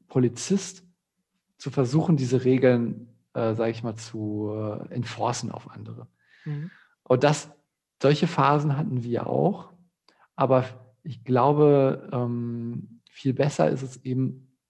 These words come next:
Speaker 1: allgemeinere Prinzipien zu prägen,
Speaker 2: Ja.
Speaker 1: ähm, auch wenn die nicht so ganz eindeutig sind wie harte Regeln. Aber dafür schalten die, ähm, die Moderatoren mehr ihren Verstand ein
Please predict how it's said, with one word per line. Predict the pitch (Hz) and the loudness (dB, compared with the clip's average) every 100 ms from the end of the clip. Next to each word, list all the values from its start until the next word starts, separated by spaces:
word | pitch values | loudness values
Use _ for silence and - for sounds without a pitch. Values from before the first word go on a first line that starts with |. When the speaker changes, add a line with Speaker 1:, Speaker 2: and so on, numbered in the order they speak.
| _ _ | _ _
Speaker 1:
allgemeinere | 135 120 117 143 175 151 131 | -2 0 2 4 4 4 2
Prinzipien | - 107 - 208 - 107 107 | -2 -8 -6 -6 -6 -10 -10
zu | - | -12
prägen, | - - 147 131 120 226 - _ _ _ _ _ _ _ _ | -14 2 4 4 2 -4 -8 _ _ _ _ _ _ _ _
Speaker 2:
Ja. | 135 127 127 | 2 4 4
Speaker 1:
ähm, | 127 - | 2 -2
auch | 151 151 | -6 -2
wenn | 156 | 0
die | 147 | 0
nicht | 151 - | 0 -4
so | |
ganz | 139 139 | -4 -6
eindeutig | - 139 143 127 - | -6 -2 -2 -2 -6
sind | 139 127 | -8 -6
wie | 135 | -4
harte | 117 123 123 | -4 -4 -6
Regeln. | 156 139 110 123 - - _ _ _ - _ _ _ - | -4 -4 -2 -4 -6 -12 _ _ _ -20 _ _ _ -4
Aber | 127 131 | 2 2
dafür | 123 139 170 170 - 127 143 170 - _ _ _ | 2 0 0 -2 0 2 2 0 -8 _ _ _
schalten | - - 147 151 156 127 | -18 -6 0 2 2 -2
die, | 127 123 123 123 | 0 2 2 2
ähm, | 123 135 117 113 113 113 110 110 110 113 131 - | -2 -4 -2 -2 -2 -2 -2 -6 -10 -14 -20 -8
die | 120 | -6
Moderatoren | 113 127 120 113 - 175 135 123 | -2 0 0 -4 -4 0 0 0
mehr | 131 | 0
ihren | 127 120 | 0 -2
Verstand | - 117 - 175 180 - - | -4 -10 -6 -4 -4 -8 -14
ein | 107 147 175 | -8 -6 -8